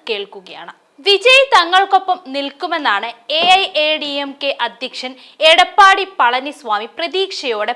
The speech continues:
പറഞ്ഞിരുന്നത്. അതേസമയം എ ഐ എ ഡി എം കെ ബി ജെ പിയുമായി സഖ്യമുണ്ടാക്കുകയും ചെയ്തിട്ടുണ്ട്. ബി ജെ പിയുമായും ഡി എം കെയുമായും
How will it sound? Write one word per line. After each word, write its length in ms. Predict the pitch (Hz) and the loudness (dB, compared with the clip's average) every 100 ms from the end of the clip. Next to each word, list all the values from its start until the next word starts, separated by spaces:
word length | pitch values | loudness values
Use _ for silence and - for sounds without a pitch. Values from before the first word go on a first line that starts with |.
| 240 | -2
പറഞ്ഞിരുന്നത്. 540 | 196 202 185 170 170 - _ - _ 392 | -2 -4 -14 -18 -20 -20 _ -20 _ 4
അതേസമയം 540 | 403 523 539 415 415 - _ _ 302 | 6 4 2 -2 -4 -8 _ _ -2
എ 40 | 339 403 | 0 0
ഐ 80 | 415 - | 0 -2
എ 60 | 311 330 | -2 -2
ഡി 80 | 330 320 | -4 -6
എം 60 | 302 294 | -6 -6
കെ 80 | 294 226 | -8 -8
ബി 120 | 269 294 294 | -10 -10 -8
ജെ 120 | 349 370 | -6 -6
പിയുമായി 320 | 359 330 294 294 285 | -6 -6 -4 -4 -6
സഖ്യമുണ്ടാക്കുകയും 1000 | 247 - 330 285 254 247 233 220 208 220 - | -6 -10 -10 -10 -2 -2 -2 -8 -14 -16 -16
ചെയ്തിട്ടുണ്ട്. 540 | 220 202 190 - 165 - - _ - - 302 | -12 -12 -12 -20 -16 -16 -16 _ -20 -20 -2
ബി 120 | 392 427 440 | 2 4 6
ജെ 100 | 539 523 | 4 6
പിയുമായും 520 | 494 508 440 370 359 - 247 | 4 4 4 4 2 -6 -12
ഡി 120 | 294 320 381 | -8 -4 -4
എം 60 | 381 | -4
കെയുമായും 500 | 381 381 330 294 294 | -4 -4 -2 -4 -4